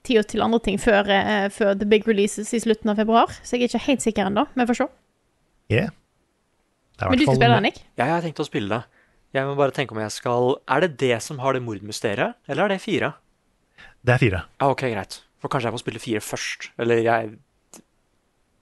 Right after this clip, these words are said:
Speaker 3: jeg er litt usikker, men jeg, jeg, jeg er gira på det.
Speaker 2: Mm.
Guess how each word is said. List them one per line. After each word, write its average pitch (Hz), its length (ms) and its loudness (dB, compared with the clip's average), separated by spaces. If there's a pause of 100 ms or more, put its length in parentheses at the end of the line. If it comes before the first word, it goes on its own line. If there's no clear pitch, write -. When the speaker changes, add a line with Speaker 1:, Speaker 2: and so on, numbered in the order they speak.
(300)
Speaker 3:
jeg - 80 -8
er 170 80 0
litt 151 160 0
usikker, 131 240 -10
men 135 100 -2
jeg, 139 160 2
jeg, 139 520 0
jeg 139 200 0
er 147 60 -4
gira 135 240 -4
på - 140 -16
det. 107 80 -12 (1040)
Speaker 2:
Mm. 104 260 0